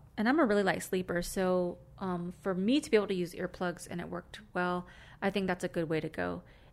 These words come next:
And so that way you can stay in some areas that might be a little more loud, but you can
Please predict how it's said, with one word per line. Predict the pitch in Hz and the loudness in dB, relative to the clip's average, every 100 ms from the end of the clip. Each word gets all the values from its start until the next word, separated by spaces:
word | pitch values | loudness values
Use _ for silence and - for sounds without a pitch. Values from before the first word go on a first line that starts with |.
| - | -4
And | 185 | 0
so | 202 190 | 2 4
that | 190 | 4
way | 180 175 | 2 0
you | 170 | -2
can | 175 180 180 | -4 -4 -4
stay | - - 196 | -6 0 2
in | 190 190 | 2 0
some | 185 196 | -2 -4
areas | 180 180 175 175 175 | 0 2 4 2 0
that | 170 | -2
might | 185 202 | -2 -2
be | |
a | 214 | 0
little | 208 214 | 0 0
more | 208 196 | 0 0
loud, | 180 175 170 | 0 0 0
but | 175 - | -2 -2
you | 175 | -4
can | 170 160 165 | -4 -6 -10